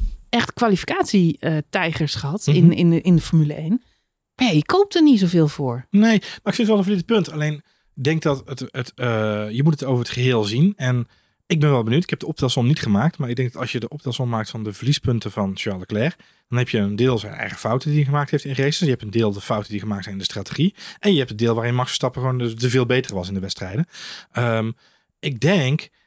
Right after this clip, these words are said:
Speaker 2: dat als Charles Leclerc in dezelfde auto zit als Max Verstappen, en dan gaan we de Lewis Hamilton Max Verstappen discussie voeren, alleen dan met Charles Leclerc en Max Verstappen, dat het een veel competitiever seizoen zou zijn. Eh, en dat, hè, als ze dezelfde strategen, dezelfde auto,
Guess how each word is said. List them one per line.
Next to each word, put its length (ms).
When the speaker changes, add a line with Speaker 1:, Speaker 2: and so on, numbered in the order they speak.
Speaker 2:
dat 160
als 340
Charles 200
Leclerc 380
in 180
dezelfde 440
auto 300
zit 140
als 120
Max 160
Verstappen, 280
en 60
dan 100
gaan 80
we 80
de 60
Lewis 200
Hamilton 300
Max 120
Verstappen 300
discussie 360
voeren, 260
alleen 180
dan 200
met 180
Charles 280
Leclerc 180
en 60
Max 120
Verstappen, 380
dat 220
het 200
een 100
veel 180
competitiever 520
seizoen 260
zou 140
zijn. 340
Eh, 360
en 60
dat, 200
hè, 180
als 120
ze 100
dezelfde 280
strategen, 460
dezelfde 280
auto, 420